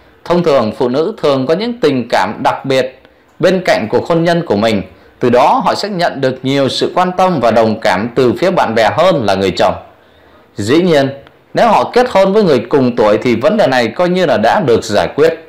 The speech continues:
Trong khi đó, nam giới lại không phải là những người có quá nhiều mối quan hệ kiểu bạn bè thân thiết như vậy, nên anh ta còn có xu hướng quan tâm đến vợ của mình hơn. Đặc biệt, những người đàn ông kết hôn với phụ nữ trẻ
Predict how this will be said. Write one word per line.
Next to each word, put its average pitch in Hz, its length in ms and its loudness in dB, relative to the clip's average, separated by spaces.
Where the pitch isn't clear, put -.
Trong 107 180 -2
khi 113 100 0
đó, 170 360 2
nam 175 240 0
giới 180 280 2
lại 190 180 2
không 208 260 0
phải 113 140 0
là 117 80 -2
những 185 260 -4
người 139 140 2
có 190 160 -2
quá 214 380 0
nhiều 135 200 0
mối 151 240 0
quan 196 180 0
hệ 147 140 0
kiểu 104 260 -2
bạn 120 340 0
bè 120 200 4
thân 180 220 -2
thiết 233 200 -2
như 160 140 0
vậy, 113 160 0
nên 123 140 -2
anh 156 220 0
ta 156 180 2
còn 113 200 -4
có 160 120 0
xu 170 260 0
hướng 180 360 2
quan 165 300 0
tâm 170 200 -2
đến 190 200 -2
vợ 127 260 2
của 107 80 -4
mình 104 200 -4
hơn. 135 260 0
Đặc 143 180 0
biệt, 156 280 2
những 214 200 -2
người 139 120 0
đàn 131 160 0
ông 190 280 -2
kết 247 200 4
hôn 185 340 2
với 214 140 4
phụ 127 200 0
nữ 160 240 2
trẻ 92 280 0